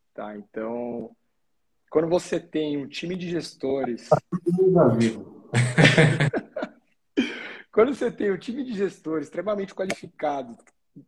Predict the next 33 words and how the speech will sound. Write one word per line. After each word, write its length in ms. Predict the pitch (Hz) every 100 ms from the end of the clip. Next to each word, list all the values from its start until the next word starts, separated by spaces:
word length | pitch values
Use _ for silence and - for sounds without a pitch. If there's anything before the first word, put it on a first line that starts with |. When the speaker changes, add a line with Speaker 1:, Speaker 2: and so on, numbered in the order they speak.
| _
Speaker 1:
com 240 | - 196 156
vinte, 380 | 139 233 - -
trinta 320 | 214 220 185
anos 220 | 185 175
de 60 | 170
experiência, 920 | - 175 160 147 143 135 - 139 127
um, 420 | 135 151 151 135 - _ -
um 340 | - 147 160 170 - _ - - - -
cientista 560 | - 196 175 226 -
de 140 | 170 151
dados, 400 | 135 165 156 156
um 80 | 147
baita 280 | 180 202
de 80 | 175
um 40 | 190
time 240 | - 185
qualificado 680 | 190 175 - - 156 143 143
aqui, 260 | - 139
fazendo 600 | 127 135 110 143 165 147 - _ _ _ _ _ _ _
toda 160 | 175
essa 160 | 185 175
parte 400 | - 147 139 -
de 160 | 110 139
análise, 880 | 131 135 151 143 127 123 139 135 - _ _ _
eh, 500 | 123 127 127 127 123
de 140 | 117
teoria, 420 | - 135 123 143 143
análise 380 | 143 143 131
de 180 | 135 127
indicadores, 760 | 123 117 - 135 120 139 131 117
monitoramento 800 | 139 160 156 151 135 143 151 139
de 140 | 135
indicadores, 840 | 123 123 135 127 131 135 131 -